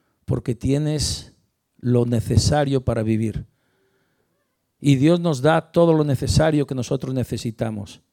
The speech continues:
porque es un Dios bueno, porque es un Dios misericordioso, y tenemos que ser agradecidos. No tenemos que andar en queja.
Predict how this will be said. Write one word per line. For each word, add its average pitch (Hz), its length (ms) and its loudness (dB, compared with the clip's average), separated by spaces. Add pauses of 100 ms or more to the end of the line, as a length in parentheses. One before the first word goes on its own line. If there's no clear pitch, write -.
(760)
porque 127 260 0
es - 140 0
un 135 100 -2
Dios 127 240 0
bueno, 123 400 0 (800)
porque 131 240 -2
es - 120 -2
un 127 120 -4
Dios 127 180 0
misericordioso, 117 880 -4 (280)
y 147 140 0
tenemos 147 440 -4
que - 80 -10
ser 127 240 -2
agradecidos. 113 840 -6 (800)
No 156 180 2
tenemos 156 380 0
que - 80 -2
andar 139 240 0
en 131 200 0
queja. 117 540 -2